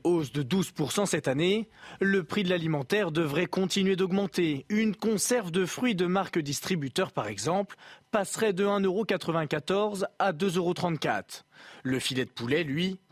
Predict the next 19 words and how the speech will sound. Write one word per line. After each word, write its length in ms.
passerait 360
de 140
trois 300
euros 260
cinquante-cinq 800
à 120
quatre 320
euros 200
zéro 340
un. 160
La 120
grande 200
distribution 720
craint 240
une 160
baisse 280
de 100
la 120
consommation. 640